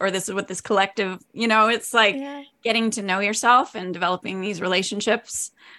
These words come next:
Speaker 1: So multidimensional relationships, so to
Speaker 2: <laughs>
Speaker 1: speak. Yeah.
Speaker 2: Absolutely.
Speaker 1: Yeah.
Speaker 2: Yes. Yes. Oh my gosh, it's reminding me. Um, so a couple times, it, like, not, I haven't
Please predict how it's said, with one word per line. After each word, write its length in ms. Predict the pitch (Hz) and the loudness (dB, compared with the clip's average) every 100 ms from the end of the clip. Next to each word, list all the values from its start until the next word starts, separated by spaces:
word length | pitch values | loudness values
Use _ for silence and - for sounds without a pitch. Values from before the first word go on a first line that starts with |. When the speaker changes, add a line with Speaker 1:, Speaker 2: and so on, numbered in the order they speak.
| _ | _
Speaker 1:
So 560 | - 202 190 190 190 190 - | -8 0 2 2 0 -4 -2
multidimensional 880 | 202 - 208 196 190 208 214 196 196 | 0 0 -2 0 0 -2 -4 -2 2
relationships, 760 | 196 202 214 214 214 208 294 427 | 2 2 0 -2 0 0 2 0
so 120 | 226 202 | 0 -2
to 80 | |
Speaker 2:
<laughs> 120 | 403 508 | -2 0
Speaker 1:
speak. 240 | - - - - 339 - - - | 0 0 -8 -18 -16 -16 -10 -2
Yeah. 320 | 240 180 175 | 2 4 2
Speaker 2:
Absolutely. 640 | 262 254 247 - 277 349 - 370 | 0 -2 -4 -4 -4 -4 -6 -2
Speaker 1:
Yeah. 180 | 349 381 | 4 6
Speaker 2:
Yes. 400 | 392 392 381 - - _ - | 6 4 0 -10 -20 _ -2
Yes. 440 | 269 262 311 - - - - | 2 2 2 -4 -18 -16 -6
Oh 60 | 269 | -2
my 220 | 269 262 | 0 2
gosh, 240 | 262 262 | 2 0
it's 180 | 285 254 | -2 -2
reminding 540 | 269 247 233 247 269 254 | 0 2 0 2 2 4
me. 320 | 240 220 214 | 4 2 0
Um, 520 | 226 220 208 202 220 - _ _ _ _ - _ _ | 0 0 0 -4 -8 -12 _ _ _ _ -20 _ _
so 300 | - 277 269 247 | 2 6 8 6
a 80 | |
couple 300 | 226 277 294 | 4 4 6
times, 420 | 277 262 240 240 226 | 4 2 2 4 2
it, 200 | 196 - | -2 -2
like, 220 | 214 208 | -2 -2
not, 280 | 220 208 196 | -2 -2 -2
I 20 | |
haven't 440 | 226 220 202 - | -4 -4 -4 -8